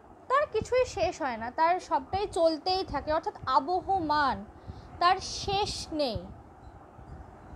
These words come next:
শুরু যে হয়েছে সেই, তার শেষ নেই,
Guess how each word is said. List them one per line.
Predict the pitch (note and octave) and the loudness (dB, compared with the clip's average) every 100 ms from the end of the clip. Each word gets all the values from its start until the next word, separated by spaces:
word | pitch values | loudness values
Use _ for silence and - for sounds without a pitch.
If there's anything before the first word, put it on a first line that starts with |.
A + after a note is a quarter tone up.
| - - - - - | -14 -14 -14 -12 -10
শুরু | - G4+ G4+ B4 | -4 0 4 6
যে | G4+ A#4+ | 6 2
হয়েছে | F4+ F4 D4 - D#4+ | 4 4 4 -2 -4
সেই, | - C4 D#4 - - - - - | -2 -4 -4 -12 -18 -18 -12 -2
তার | D#4+ | -2
শেষ | - - E4+ E4+ - | -2 -6 -4 -4 -8
নেই, | B3+ D4 | -10 -10